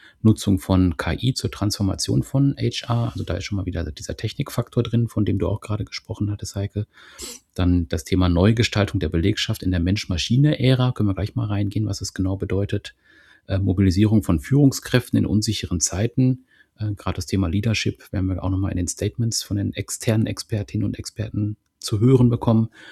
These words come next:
Und dann nochmal das Thema Unternehmenskultur als Leistungsfaktor. Also da nochmal einen Fokus drauf zu setzen,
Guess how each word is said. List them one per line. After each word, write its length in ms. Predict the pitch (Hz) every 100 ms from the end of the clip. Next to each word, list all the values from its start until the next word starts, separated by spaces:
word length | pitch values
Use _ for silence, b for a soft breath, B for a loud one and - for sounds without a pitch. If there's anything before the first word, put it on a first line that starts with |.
| B B
Und 220 | - 113 113
dann 80 |
nochmal 180 | 107 107
das 160 | 101 95
Thema 260 | 104 98
Unternehmenskultur 1000 | 90 90 92 90 101 98 - 90 - 101 -
als 180 | -
Leistungsfaktor. 880 | 80 85 - 82 - - 78 92 90
Also 140 | 80 -
da 140 | 82
nochmal 220 | 87 85
einen 60 | 78
Fokus 340 | - 85 87
drauf 200 | - 87
zu 120 | -
setzen, 500 | 85 87 - 92 90